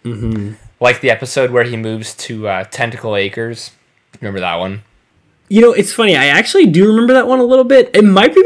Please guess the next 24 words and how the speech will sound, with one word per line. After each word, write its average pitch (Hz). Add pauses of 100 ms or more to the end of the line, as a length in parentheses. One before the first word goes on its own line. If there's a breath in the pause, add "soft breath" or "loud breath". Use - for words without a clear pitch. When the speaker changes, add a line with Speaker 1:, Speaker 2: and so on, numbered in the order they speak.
Speaker 1:
because 233 (120)
I 214
remember, 208 (920 loud breath)
I -
don't, -
I 254
don't 392 (460)
think 240
I 262
was 233
aware 151
of 151
O 131
J 175
yet, 185
but 156
I 160
do 202
remember 165
the 147
concept 147
of 113
gated 120
communities 127